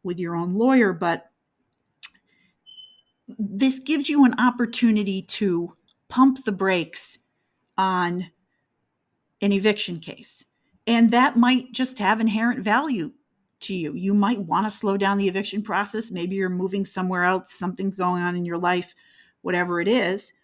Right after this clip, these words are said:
Or maybe you and your lawyer can take that mistake on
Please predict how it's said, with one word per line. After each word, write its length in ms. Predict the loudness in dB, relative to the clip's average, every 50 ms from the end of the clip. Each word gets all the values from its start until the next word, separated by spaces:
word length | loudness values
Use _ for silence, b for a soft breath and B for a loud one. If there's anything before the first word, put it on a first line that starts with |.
| _ _ _ _ _ -2
Or 180 | 0 2 4
maybe 440 | 6 6 6 4 4 2 2 0 0
you 320 | 0 0 0 2 2 2
and 80 | 2 2
your 140 | 0 -2 -4
lawyer 360 | -6 -4 -4 -4 -4 -4 -6
can 260 | -6 -6 -8 -8 -8
take 680 | -8 -12 -14 -6 -4 -2 0 0 -2 -4 -6 -18 -20 _ _ _ _ _ _ _ _ -14
that 560 | -8 -2 0 2 2 2 2 0 -4 -8 -12 -14 -14 _ _ _ _ _ _ _ _ _ _ _ _ _ _ -6
mistake 800 | -6 -6 -6 -6 -6 -2 0 0 2 2 0 -2 -6 -20 -20 _ _ _ _ _ _ _ _ 0 2
on 380 | 4 4 4 4 2 2 0